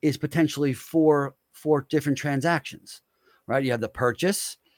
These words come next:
and then maybe a refinance, or they're selling, they're buying a new house, and then they're going to, you know,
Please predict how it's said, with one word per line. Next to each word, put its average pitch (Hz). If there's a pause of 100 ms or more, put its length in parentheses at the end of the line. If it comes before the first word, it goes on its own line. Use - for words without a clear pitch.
(340)
and 127
then 123
maybe 123
a 113
refinance, 127 (240)
or 123
they're 113
selling, 131
they're 123
buying 120
a -
new 123
house, 131 (600)
and 131
then 127
they're 123
going 123
to, 120
you 135
know, 110